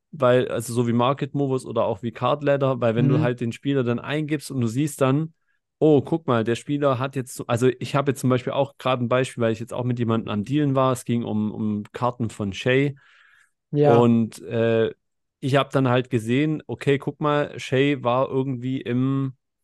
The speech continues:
Speaker 1: ich glaub, im März oder so relativ niedrig von den Preisen her, März, April.
Speaker 2: Mhm.
Speaker 1: Und im Sommer hat's dann schon angefangen, dass die Preise hochgegangen sind und sind auf jeden Fall jetzt bis, bis zum Saisonstart auch schon ordentlich angestiegen gewesen.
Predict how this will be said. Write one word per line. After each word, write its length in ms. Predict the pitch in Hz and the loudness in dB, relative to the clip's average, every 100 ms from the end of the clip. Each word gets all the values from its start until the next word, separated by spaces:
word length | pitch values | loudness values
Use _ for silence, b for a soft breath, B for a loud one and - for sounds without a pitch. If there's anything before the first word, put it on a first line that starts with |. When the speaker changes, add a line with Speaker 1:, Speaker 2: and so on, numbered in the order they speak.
| _ _ _ _ _ _ | _ _ _ _ _ _
Speaker 1:
ich 80 | |
glaub, 240 | - 123 123 | -2 0 0
im 140 | 123 | 0
März 320 | 131 143 - | 0 -2 -4
oder 200 | 120 123 | -8 -6
so 220 | 117 127 123 | -2 0 2
relativ 600 | 123 131 139 - 135 - | 2 0 -2 -4 -6 -2
niedrig 400 | 147 147 156 - | -4 -2 -6 -2
von 160 | 143 | -2
den 120 | 139 | -2
Preisen 420 | 127 127 139 139 147 | -2 -2 -2 -2 -4
her, 320 | 147 160 160 | -2 -2 -4
März, 320 | - 123 - | -2 -2 -2
April. 480 | - 123 139 143 156 | -8 -4 2 4 2
Speaker 2:
Mhm. 340 | 143 139 147 143 _ _ _ _ _ _ _ _ _ - | 0 -2 -4 -6 _ _ _ _ _ _ _ _ _ 0
Speaker 1:
Und 320 | 135 131 127 | 4 4 2
im 160 | 131 120 | -2 2
Sommer 640 | 127 147 151 147 143 - - | 2 4 4 4 0 -8 -6
hat's 220 | 139 139 | -6 0
dann 140 | 139 | 0
schon 140 | 127 139 | 0 -2
angefangen, 540 | 135 156 147 135 135 | -2 -2 -2 0 0
dass 180 | 131 123 | 0 -2
die 100 | 131 | -6
Preise 360 | - 131 131 123 | 0 0 2 2
hochgegangen 600 | 156 - 120 113 113 117 | 0 -4 -4 -2 0 0
sind 200 | 117 135 | -2 -2
und 180 | 120 113 | -2 -2
sind 300 | 127 127 - | 0 -2 -4
auf 180 | 120 135 | -6 -2
jeden 160 | 143 | -2
Fall 220 | 139 127 | -2 -2
jetzt 240 | 123 123 - | -2 -4 -6
bis, 320 | 135 - - | -8 -6 -8
bis 220 | - 131 | -6 -4
zum 200 | - 131 | 2 2
Saisonstart 580 | 123 117 127 135 131 - | 2 2 4 4 0 0
auch 140 | 127 | 0
schon 180 | 139 135 | 0 -4
ordentlich 440 | - 127 131 120 - | -6 -2 0 0 -2
angestiegen 580 | 135 120 - 110 110 | -2 -2 -2 -2 0
gewesen. 580 | 101 95 104 107 143 143 | -2 -2 -2 -2 -4 -6